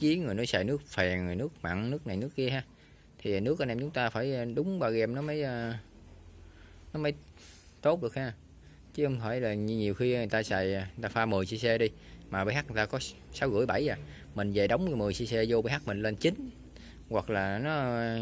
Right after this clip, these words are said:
hoặc là nó nằm ở dưới, um, hai ba thì, uh, axit không à. Thì nó sẽ hai ba thì ai, sao sống nổi. Bởi vì chúng ta phải quan trọng tới G E, cái G E quan trọng tới,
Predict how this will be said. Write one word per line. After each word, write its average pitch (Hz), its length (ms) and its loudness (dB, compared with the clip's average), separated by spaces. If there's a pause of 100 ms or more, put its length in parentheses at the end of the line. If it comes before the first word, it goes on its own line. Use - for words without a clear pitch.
(300)
hoặc 113 120 -10
là 98 80 -2
nó 113 120 -4
nằm 107 200 0
ở 101 80 0
dưới, 143 240 0
um, 117 320 -2 (280)
hai 117 200 4
ba 113 300 6 (380)
thì, 98 260 2
uh, 101 200 -2
axit 117 460 0
không 113 180 -2
à. 98 120 -4 (600)
Thì - 100 -2
nó 123 120 -2
sẽ 120 440 -2
hai 110 300 -2
ba 113 140 6
thì 107 120 -2
ai, 104 160 2 (320)
sao 110 200 0
sống 143 180 -2
nổi. 120 240 0 (580)
Bởi 120 100 0
vì 113 100 0
chúng 127 120 -2
ta 120 120 2
phải 117 100 -2
quan 117 220 0
trọng 107 200 -2
tới 127 140 -4
G 117 60 0
E, 110 340 2
cái 120 200 -4
G - 20 2
E 107 280 2
quan 110 140 -2
trọng 107 180 -4
tới, 135 120 -2